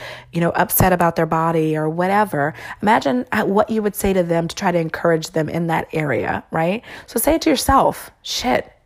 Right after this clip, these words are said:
Damn it. Be nice to yourself. Be nicer to yourself than you are to all these other fucking people. Damn, like, e-, everybody's all ni-, nice to everyone else and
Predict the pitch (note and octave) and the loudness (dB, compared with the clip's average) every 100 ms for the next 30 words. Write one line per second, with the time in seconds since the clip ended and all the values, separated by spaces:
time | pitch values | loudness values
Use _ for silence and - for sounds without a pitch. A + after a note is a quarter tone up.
0 | - C#4+ G#3+ - - - - C#4 B3+ A#3+ | -4 0 0 -2 -12 -20 -6 0 4 4
1 | - A3+ - - G#3+ F3 G#3+ A#3+ - D4+ | 2 0 2 4 4 2 0 0 0 -2
2 | D4+ C4+ B3 B3 A3 G#3+ B3 B3 A#3+ A#3+ | 0 2 2 2 0 4 4 4 2 0
3 | B3 B3+ - - A3 C4 - - - - | -2 -2 -4 -4 -2 -2 2 2 0 -12
4 | - - - - D#4 D#4+ C#4 - D3+ E3+ | -20 -20 -20 -14 -6 0 2 2 0 0
5 | F3 - F3+ - G3+ B3+ D4 D#4+ B3 C4 | 2 2 2 4 2 4 4 4 4 6
6 | C#4+ A#3+ E3 F#3+ G#3 - - - F3 G3+ | 6 4 2 -8 -10 -12 -18 -8 -2 2
7 | F#3+ F3 G#3 D#4 - - G#3+ B3 A#3+ A3+ | 2 2 2 0 0 0 2 2 2 2
8 | C#4+ C#4+ - G3 F3+ | 2 2 0 -2 -4